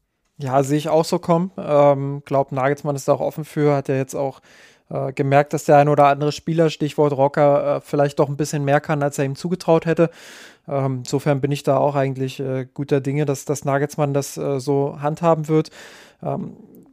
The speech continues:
weil du grad die Defensive des B V B und auch die Defensive der Bayern unter Flick angesprochen hast, ich glaub, das wird natürlich auch nochmal ein Thema sein, äh, in der Rückrunde. Wie schafft Nagelsmann es,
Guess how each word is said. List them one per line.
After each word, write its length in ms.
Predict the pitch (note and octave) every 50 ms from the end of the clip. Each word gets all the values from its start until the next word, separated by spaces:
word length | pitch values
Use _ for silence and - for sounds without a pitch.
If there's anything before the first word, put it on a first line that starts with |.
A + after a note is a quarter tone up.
| _ _ _ _ _ _ _ -
weil 200 | - - D#3 D3
du 80 | C#3+ D#3
grad 160 | D3+ D3+ C#3+
die 80 | D#3+ C#3
Defensive 380 | C#3+ D3 D#3 E3+ D#3+ D#3 D3+
des 120 | D3 D3 -
B 140 | - D#3+ D3
V 160 | - D#3 C#3+
B 160 | C3+ D3 D#3
und 100 | D#3+ D3+
auch 80 | C#3+ C#3
die 140 | - D#3+
Defensive 480 | C3+ C#3+ C#3+ C#3+ D#3+ D3 C3+ C#3+ C#3 C#3+
der 120 | C#3 C#3
Bayern 300 | B2+ B2+ D3 C#3+ C#3+ C#3+
unter 160 | C#3 C3 - B2
Flick 260 | - - D#3+ D#3 -
angesprochen 540 | D#3+ D#3+ D#3 D3+ - - D#3 D3 D3 D3 D3
hast, 200 | C#3+ C#3+ - -
ich 100 | - -
glaub, 200 | D3 C#3 C3+ -
das 180 | C#3+ C#3+ -
wird 120 | D#3 D3 D#3+
natürlich 300 | D3 C#3 - C#3+ C3 C#3
auch 100 | - C#3
nochmal 240 | C#3 C#3+ C3+ B2+
ein 60 | B2+ -
Thema 300 | - C3+ B2+ C3 C3 B2
sein, 320 | B2+ B2+ B2+ B2+ C3 B2+
äh, 220 | B2 C#3 C3+ C3
in 120 | - - C#3
der 120 | C3+ C3
Rückrunde. 540 | C3+ C3+ C3 - C#3 C3 C3 C3 C3 B2+ B2
Wie 120 | C3 C#3+
schafft 320 | C#3 - - D3 - - -
Nagelsmann 500 | C#3+ C3+ C#3 D3 D3 - - C#3+ C#3+ C#3
es, 200 | C#3 C3+ -